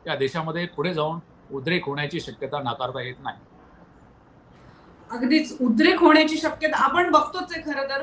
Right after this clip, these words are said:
Speaker 2: बेरोजगारीमुळे कुठल्या कुठल्या प्रकारचे प्रश्न निर्माण होतात याच्यासाठी <clears throat> कदाचित होऊ शकतो. संजय सर, आपल्याकडे वेळ तसा कमी आहे, पण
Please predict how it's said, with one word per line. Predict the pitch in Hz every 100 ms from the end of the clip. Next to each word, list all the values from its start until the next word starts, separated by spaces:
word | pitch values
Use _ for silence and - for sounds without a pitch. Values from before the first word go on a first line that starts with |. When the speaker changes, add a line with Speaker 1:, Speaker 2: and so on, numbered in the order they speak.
| 247
Speaker 2:
बेरोजगारीमुळे | 262 269 311 311 311 330 330
कुठल्या | 349 302 - 320 339
कुठल्या | 349 330 320
प्रकारचे | 311 311 311 320
प्रश्न | 302 - 320 302
निर्माण | 294 294 302
होतात | 311 302 294
याच्यासाठी | 277 - - - 208 190 170
<clears throat> | - 220 196 135 104 - - - 233 226 233
कदाचित | 262 262 254 -
होऊ | 254 262
शकतो. | 277 - 262 269 - - -
संजय | 294 294
सर, | 370 370 359 349
आपल्याकडे | - 240 247 285 302 302
वेळ | 277 285 294
तसा | 294 302
कमी | 302 285 302
आहे, | 294 302
पण | 294 294